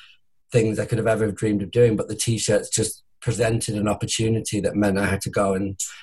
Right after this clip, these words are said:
realize that opportunity. And I feel a bit like that now. You know, there's opportunities that I need to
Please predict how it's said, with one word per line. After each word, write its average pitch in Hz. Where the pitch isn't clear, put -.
realize 101
that 87
opportunity. 95
And 92
I 101
feel 101
a 107
bit 98
like 107
that 95
now. 107
You 92
know, 98
there's 90
opportunities 101
that -
I 98
need 98
to 95